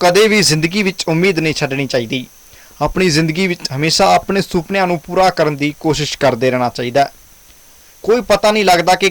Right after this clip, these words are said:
ਕਦੋਂ ਕਿਸੇ ਦੀ ਜ਼ਿੰਦਗੀ ਬਦਲ ਸਕਦੀ ਹੈ, ਜਿਸ ਦੀ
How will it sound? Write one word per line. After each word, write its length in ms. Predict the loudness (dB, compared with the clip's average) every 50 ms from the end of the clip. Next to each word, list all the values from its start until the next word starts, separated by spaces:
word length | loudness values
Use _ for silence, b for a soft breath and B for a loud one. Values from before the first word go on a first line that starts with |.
| 2
ਕਦੋਂ 260 | 2 2 4 4 2 2
ਕਿਸੇ 260 | 0 -2 -2 -2 -2
ਦੀ 180 | 0 0 0 0
ਜ਼ਿੰਦਗੀ 340 | 0 2 0 0 2 0 2
ਬਦਲ 240 | 2 2 0 0 -2
ਸਕਦੀ 420 | -2 -2 -4 -4 -4 -6 -4 -2 -2
ਹੈ, 80 | -4 -4 -8 -16 -20 -20 -20 -20 -18 -18 -18 -18 -20 _ _ _ -20 -16 -12
ਜਿਸ 200 | -2 -2 -2 0
ਦੀ 260 | 2 2 2 2 0